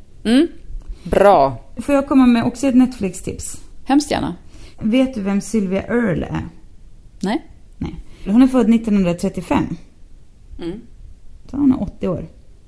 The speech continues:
Speaker 1: Mm.
Speaker 2: Och hon har levt större delen av sitt liv i havet, i vattnet. Dykt och utforskat haven och samlat alger och sådär.
Speaker 1: Mm.
Speaker 2: Och så finns det en, en dokumentär som också finns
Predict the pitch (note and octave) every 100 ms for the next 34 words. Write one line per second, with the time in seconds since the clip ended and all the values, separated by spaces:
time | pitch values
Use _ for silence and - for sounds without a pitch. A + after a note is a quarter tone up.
0 | - F3+ F3+ - - - - A#3+ A3 D4+
1 | D4 C4+ B3+ - - - A3 A3+ A3 A3
2 | A3 G#3+ - - A3 G3+ F#3+ F#3+ F#3 F3+
3 | F3 E3+ E3+ F3 E3+ - - F3+ E3 F3+
4 | F3 - - - - - - A#3 - -
5 | - - A3 A3+ - - - - - F#3
6 | A3 E3+ - - - F3+ - G#3 - F3+
7 | F3+ E3+ F3+ F3 E3+ E3 C#3 D#3+ F#3+ E3+
8 | E3 E3+ - F#3 E3+ D#3+ D#3 D3 - -
9 | - E3 - - - - - - - F3
10 | F#3+ A3 B3+ A3+ B3+ B3+ A3+ G#3+ G3+ -
11 | G#3 G#3 G3 G3 F#3+ G3+ G#3 A3+ A#3 A3+
12 | G#3+ - G3+ - G#3 F#3 - -